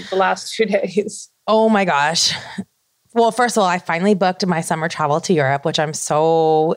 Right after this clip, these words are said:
Speaker 2: excited about, you guys. We're doing three weeks in Greece, and I just cannot wait. I'm so excited. My parents are coming. My sister and her husband are coming.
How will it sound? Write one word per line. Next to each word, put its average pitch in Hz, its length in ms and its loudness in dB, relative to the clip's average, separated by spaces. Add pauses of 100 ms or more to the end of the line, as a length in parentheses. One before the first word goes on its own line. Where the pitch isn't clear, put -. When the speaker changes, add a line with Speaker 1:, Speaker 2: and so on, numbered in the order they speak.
Speaker 2:
excited 156 640 -2
about, 147 220 -2
you 139 100 -6
guys. 143 360 -4
We're 160 180 -4
doing 175 280 2
three 175 300 -2
weeks 226 320 -4
in 254 140 0
Greece, 165 640 -4 (640)
and 175 140 2
I 170 140 2
just 165 800 -2 (360)
cannot 156 880 -2 (340)
wait. 156 640 -4 (300)
I'm 190 160 0
so 180 240 2
excited. 180 260 0
My 160 140 0
parents 156 360 -2
are 202 60 -6
coming. 151 400 -2 (300)
My 175 80 -2
sister 180 260 -2
and 196 100 4
her 185 60 2
husband 165 380 -4
are 160 80 -4
coming. 156 420 -2